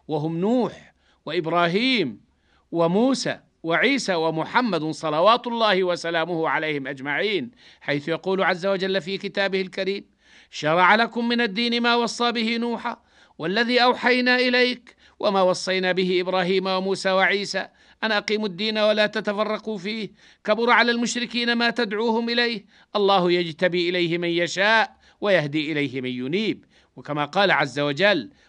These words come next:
"وإذ أخذنا من النبيين ميثاقهم ومنك ومن نوح وإبراهيم وموسى وعيسى بن مريم وأخذنا منهم ميثاقا غليظا". وقد اندهش بعض الناس، اندهش بعض الناس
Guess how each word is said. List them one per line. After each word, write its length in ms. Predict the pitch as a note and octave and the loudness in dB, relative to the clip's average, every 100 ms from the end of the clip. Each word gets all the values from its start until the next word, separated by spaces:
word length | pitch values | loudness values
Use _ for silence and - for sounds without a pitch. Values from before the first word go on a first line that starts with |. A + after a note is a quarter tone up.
| _ | _
"وإذ 140 | A#2+ | -8
أخذنا 360 | C#3+ E3+ F#3 G3 | -6 -4 -2 -2
من 120 | G3+ | -2
النبيين 560 | G3+ G3+ G3 G3+ G3+ G3+ | -2 -4 -4 -4 -2 -2
ميثاقهم 720 | G3+ G3 G#3 G3+ G3 G3 G#3 _ _ _ | -2 -2 -2 -2 -2 -4 -6 _ _ _
ومنك 320 | B2+ E3+ F#3+ | -6 -6 -4
ومن 300 | G#3+ A3 A3 | -4 -2 -4
نوح 180 | A3+ A3+ | -4 -4
وإبراهيم 720 | A#3 A3+ A3 A3 A3+ A3 A3+ A3+ | -2 -2 -2 0 2 2 0 0
وموسى 460 | A3+ A3+ A3+ A#3 | 0 0 -4 -2
وعيسى 520 | A3+ A3 A3 A3 A3 | -2 0 -2 -4 -4
بن 200 | G#3+ A3 | -4 -4
مريم 420 | A3 G#3+ G#3 G#3+ G#3 | -2 -2 0 0 0
وأخذنا 800 | G3+ G3+ F#3+ F#3 G3 F#3 F#3+ F#3+ | 0 2 0 -2 -6 -4 -4 -2
منهم 320 | F#3+ F#3 F#3+ | -4 -6 -4
ميثاقا 440 | F3+ D#3+ E3+ E3 | -4 -4 -6 -4
غليظا". 520 | E3 C#3+ D3 A#2 F#2 F#2 _ _ _ - - _ _ | -6 -6 -6 -8 -12 -20 _ _ _ -20 -20 _ _
وقد 400 | C#3 C#3 D#3 D3 | -6 -4 -2 -2
اندهش 640 | D#3 D3 F#3 F#3 F3 - | -2 0 2 4 2 0
بعض 340 | D#3+ D#3+ C#3+ D#3+ | 0 0 0 -2
الناس، 680 | D#3+ F3 G3+ C3 - - _ _ _ C#3+ | -2 0 2 0 -4 -20 _ _ _ -10
اندهش 540 | C3 C3 F#3 D3 D3 | -6 -2 -2 -2 -4
بعض 300 | C#3 C3+ C3 | -6 -6 -6
الناس 580 | C#3 D3 F3+ C3 - | -4 -2 -2 -4 -8